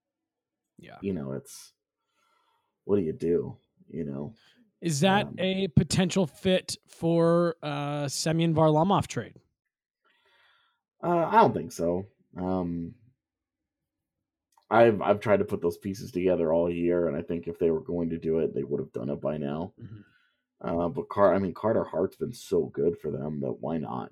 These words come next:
Speaker 1: Yeah.
Speaker 2: I mean, you can say, "Oh, he's not ready," or, "He's too young," or whatever, but he's producing. You know, he's, he's gotten in there and he's played, uh, he's, he's played a handful of games now, and he's played very well. Just,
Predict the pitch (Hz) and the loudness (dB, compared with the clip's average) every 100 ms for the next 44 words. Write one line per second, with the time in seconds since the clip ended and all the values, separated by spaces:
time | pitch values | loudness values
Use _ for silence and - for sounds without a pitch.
0 | _ - - - _ _ - 69 69 78 | _ -18 -16 -16 _ _ -14 -10 -6 -6
1 | 82 80 - 82 76 71 - 73 58 73 | -8 -10 -6 -2 0 -2 -4 -6 -6 -4
2 | 80 71 64 64 - 87 67 65 73 58 | -2 0 -2 -6 -8 -6 -4 -4 -4 -6
3 | 60 67 71 60 62 60 - 58 55 _ | -6 -2 0 -2 -4 -6 -4 -4 -4 _
4 | _ _ _ _ _ 110 107 101 87 95 | _ _ _ _ _ -6 -4 -4 0 0
5 | 101 62 57 - - _ - 80 65 85 | 0 -8 -8 -12 -20 _ -10 -8 -6 -6
6 | 90 92 92 85 - 95 98 - 82 69 | -4 -2 -2 -4 -12 -12 -10 -4 -4 -2
7 | 85 87 85 92 92 87 76 - 90 85 | -2 -2 -2 -2 -2 -6 -8 -6 0 0
8 | 82 - _ _ _ _ _ _ _ - | 0 -8 _ _ _ _ _ _ _ -8
9 | 87 82 78 - - 78 82 - 95 95 | -4 -4 -6 -8 -8 -8 -8 -10 -10 -6
10 | 98 87 90 92 90 90 87 85 87 92 | 0 0 0 -4 -4 -2 -2 0 -2 -2
11 | 101 87 95 92 - 78 73 73 71 71 | -4 -2 -2 -4 -2 -4 -2 0 0 2
12 | 76 87 113 - - - | 2 2 0 -8 -20 -20